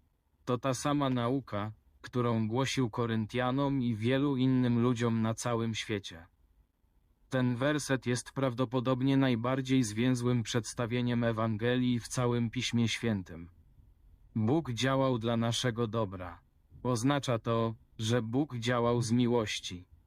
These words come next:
aby umożliwić usunięcie podziału między nami a Nim,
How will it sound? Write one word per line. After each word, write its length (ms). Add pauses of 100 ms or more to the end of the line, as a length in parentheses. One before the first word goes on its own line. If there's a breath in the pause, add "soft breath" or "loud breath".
(380)
aby 320
umożliwić 800
usunięcie 600
podziału 480
między 360
nami 500
a 120
Nim, 340